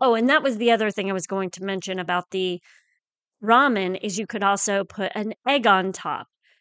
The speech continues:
to add more protein. Or if you have the ones who don't like chicken or tofu, they could maybe have an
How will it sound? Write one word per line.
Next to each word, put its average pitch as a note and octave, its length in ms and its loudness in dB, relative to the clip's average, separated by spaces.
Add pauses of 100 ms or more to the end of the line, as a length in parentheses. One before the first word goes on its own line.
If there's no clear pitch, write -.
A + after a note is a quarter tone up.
to G#3+ 160 -14
add G#3 340 2 (200)
more G#3+ 380 -2
protein. F#3 840 -4 (400)
Or F#3+ 340 -4
if F#3 300 -8
you G3 120 -6 (120)
have G#3+ 380 2
the G3+ 240 -2
ones F3+ 500 -4
who G3 140 -8
don't F3+ 420 -4
like G3 560 0
chicken F#3+ 680 -4
or F3 480 -6 (440)
tofu, F#3+ 800 0 (280)
they G3+ 140 -2
could G3 200 -8
maybe F#3 280 0
have F3+ 260 -6
an F#3+ 160 -6